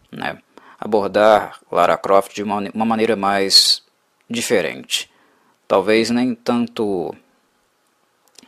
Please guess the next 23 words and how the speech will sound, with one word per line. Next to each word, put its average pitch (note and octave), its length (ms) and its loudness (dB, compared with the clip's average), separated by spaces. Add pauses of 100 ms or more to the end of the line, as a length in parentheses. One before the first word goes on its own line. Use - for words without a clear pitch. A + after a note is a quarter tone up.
idealizada, G#2 880 0 (760)
o - 80 -4
que - 160 -4
Lara A#3 240 0
Croft - 360 2
ainda F#2 280 -4
é, G2 220 -4 (240)
e - 80 -12
provavelmente F2 560 -4
ela D2 260 -4 (840)
sempre A2+ 320 -2
será, G2+ 360 4
né? E2+ 200 -6
Porque - 600 -8 (140)
ela E2 560 -4 (420)
é G#2 220 4
uma D2 480 -2 (960)
heroína, A2+ 640 0
ela D2 220 -2
é D2+ 100 -2
uma D#2+ 160 -8
sex - 320 -2
symbol B2 580 0